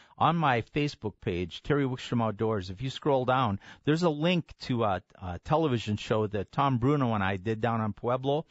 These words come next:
where we went and presented the spoon bite. Then I wrote an article in In Fisherman Magazine based on that outing, and you get some really good ideas about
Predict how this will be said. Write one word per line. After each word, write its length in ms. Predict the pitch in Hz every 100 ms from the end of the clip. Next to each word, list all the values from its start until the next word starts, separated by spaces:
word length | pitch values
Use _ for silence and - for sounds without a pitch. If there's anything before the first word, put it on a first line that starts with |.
| - - _
where 140 | 127
we 140 | 135 185
went 260 | 160 156
and 120 | 139 113
presented 540 | 135 110 139 143 127
the 80 | 113
spoon 340 | - 160 170
bite. 240 | 131 117 104
Then 140 | 127
I 60 | 127
wrote 240 | 127 127
an 100 | 113
article 440 | 87 139 135 117
in 100 | 110
In 120 | 120 110
Fisherman 520 | - 113 113 98 101
Magazine 580 | 120 151 117 101 95 92 - - 110
based 320 | 131 135 -
on 140 | 107
that 240 | 107 98 -
outing, 460 | 120 131 110 95 104
and 100 | 123
you 80 |
get 220 | 123 165 -
some 240 | 127 131
really 260 | 170 175 139
good 200 | 131 131
ideas 500 | 117 107 113 101 107
about 300 | 107 104